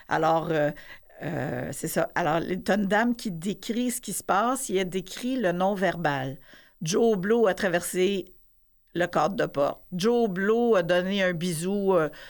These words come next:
à la volée à sa blonde. Euh,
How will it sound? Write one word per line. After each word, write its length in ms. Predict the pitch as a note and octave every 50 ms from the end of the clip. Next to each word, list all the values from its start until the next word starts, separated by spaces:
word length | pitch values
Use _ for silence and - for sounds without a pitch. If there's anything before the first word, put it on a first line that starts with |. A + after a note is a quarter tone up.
| - - -
à 100 | D#3+ F3
la 160 | F3 F3+ F#3
volée 680 | F#3 F3+ F3+ E3+ E3 D#3+ E3 F#3 F#3+ F#3+ F#3 F3+ E3+
à 100 | C#3 C#3
sa 180 | - - E3 D#3+
blonde. 360 | F#3+ E3 D3+ C#3+ C3 B2 C3 - - - - - - - -
Euh, 540 | D#3 D#3 D3 D3 C#3+ C#3 D3+ C#3 C#3 C3